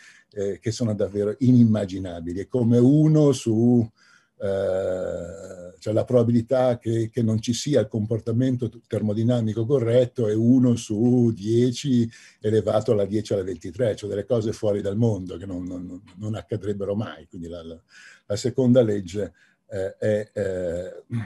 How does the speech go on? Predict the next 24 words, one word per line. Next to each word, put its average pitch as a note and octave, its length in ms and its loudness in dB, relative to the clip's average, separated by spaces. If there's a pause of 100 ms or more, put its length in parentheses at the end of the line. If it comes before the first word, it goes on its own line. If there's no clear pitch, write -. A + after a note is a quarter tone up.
(240)
è - 100 -10
impossibile G#2+ 760 -4
violarla F#2 560 -6
grazie F2 440 -14
a E2 40 -14
queste F2 520 -12 (280)
bassissime A2 840 -6
probabilità G2 720 -8
che B2+ 120 -6
si D3+ 160 -6
realizzano B2 540 0
semplicemente A#2 720 -4
perché G2+ 240 -10
il G2+ 100 -4
numero A2+ 380 0
di F#2 120 -10
particelle G#2+ 640 -6
in C#3 100 -2
gioco, G2 420 -8
di F#2 120 -12
corpi G2+ 340 -10
in A2 60 -6
gioco, D#2 440 -14
è, - 180 -20